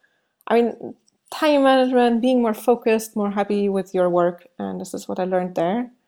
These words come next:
And one other thing that I'm currently trying, and I'm liking, I like it very much. I was reading on LinkedIn a post about somebody who said, "No, that one of the most important things they ever learned from their manager is the fact that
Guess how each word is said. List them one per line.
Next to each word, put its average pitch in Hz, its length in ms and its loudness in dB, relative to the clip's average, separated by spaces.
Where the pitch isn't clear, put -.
And 208 160 2
one 220 100 2
other 233 240 4
thing 240 380 -2
that 214 200 -2
I'm 202 200 -2
currently 214 520 -2
trying, 202 560 -2
and 196 100 -4
I'm 190 180 -4
liking, 190 580 -4
I 196 60 -4
like 190 200 0
it 196 120 -6
very 190 180 -4
much. 202 480 -6
I 190 100 -6
was 190 200 -4
reading 208 280 0
on 190 180 -4
LinkedIn 202 720 -2
a - 60 -12
post 220 520 -4
about 196 200 -4
somebody 214 360 -2
who 202 100 -2
said, 208 340 -4
"No, 202 120 0
that 214 100 2
one 220 100 0
of 226 60 0
the 226 120 2
most 226 140 -4
important 247 460 6
things 226 220 0
they 208 120 2
ever 196 200 4
learned 202 260 0
from 202 160 -2
their 196 140 2
manager 220 460 4
is 214 140 2
the 202 80 -4
fact 214 380 0
that 202 260 0